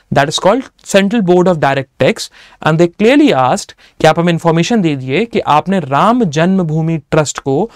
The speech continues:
कितना टैक्स डिडक्शन दिया और कितना एग्जम्पशन दिया,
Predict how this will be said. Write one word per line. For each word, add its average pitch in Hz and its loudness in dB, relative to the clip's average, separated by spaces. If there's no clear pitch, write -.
कितना 175 2
टैक्स - 0
डिडक्शन 139 -4
दिया 185 2
और 185 -2
कितना 202 -4
एग्जम्पशन 139 -8
दिया, 117 -12